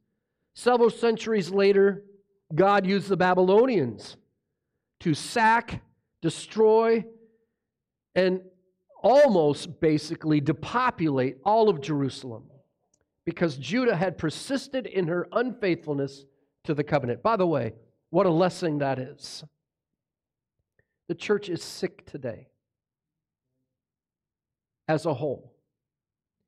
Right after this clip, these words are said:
Each and every one of us play part in that sickness, whether it's unrecognition of sin or unrecogni-, un-,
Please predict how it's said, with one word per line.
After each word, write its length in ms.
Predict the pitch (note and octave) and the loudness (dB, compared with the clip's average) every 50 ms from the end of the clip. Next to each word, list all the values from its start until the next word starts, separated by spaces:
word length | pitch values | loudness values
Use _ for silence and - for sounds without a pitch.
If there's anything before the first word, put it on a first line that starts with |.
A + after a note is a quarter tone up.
| _ _ - | _ _ -4
Each 240 | A#3+ A#3 G3+ - A3+ | -4 -4 -2 -2 -2
and 100 | G#3+ G#3 | 0 0
every 240 | G#3+ G3 F#3+ G3+ F#3+ | 2 2 2 2 2
one 180 | F3+ F#3+ F#3+ | 2 2 2
of 140 | F#3+ F3+ F#3+ | 2 2 2
us 380 | G#3 F#3 D#3+ D3+ - - - - _ _ _ _ _ _ _ | 2 2 0 0 -4 -10 -18 -20 _ _ _ _ _ _ _
play 200 | - - A3+ G3 | -2 0 0 0
part 400 | - - - - A3 A3 G#3+ G3+ | 0 -4 -6 -2 -2 0 0 0
in 160 | F3+ D#3 D#3 | -2 -2 -2
that 260 | C#3+ C3+ B2+ C3+ - _ - _ _ _ _ _ _ | -4 -6 -6 -10 -14 _ -20 _ _ _ _ _ _
sickness, 840 | - - - - A3 G#3+ A3 - E3+ D#3 D#3 D3+ - - - - _ _ _ _ _ _ _ _ _ _ _ _ _ _ _ _ | -20 -16 -6 -6 -6 -6 -4 -8 -10 -8 -8 -10 -12 -16 -18 -20 _ _ _ _ _ _ _ _ _ _ _ _ _ _ _ _
whether 280 | - F3+ F#3+ F#3+ F#3 F3 | 0 0 2 2 2 0
it's 220 | E3 - - - - _ _ _ _ _ _ _ _ _ - | 0 -4 -8 -14 -20 _ _ _ _ _ _ _ _ _ 0
unrecognition 840 | F#3+ G3+ G#3+ A3 A3 G#3 - G#3 F#3 F3+ G3 G3 F#3+ - G#3 F#3+ | 0 2 4 2 2 2 0 0 0 2 2 2 2 2 2 2
of 100 | F#3 E3+ | 2 2
sin 320 | - - - G3+ G3+ G3 G3 G3 | 0 -2 0 2 2 4 4 4
or 160 | E3+ D#3+ - - | 2 2 2 2
unrecogni-, 680 | F#3 G3 G3+ F#3 F#3 F#3+ F3+ - G3 F3 F3 G3+ G3 F#3 F#3+ F#3+ | 0 2 2 2 2 0 0 0 0 0 2 0 0 0 0 2
un-, 320 | F#3 F#3 F#3+ F3+ F3+ | 2 2 2 0 -2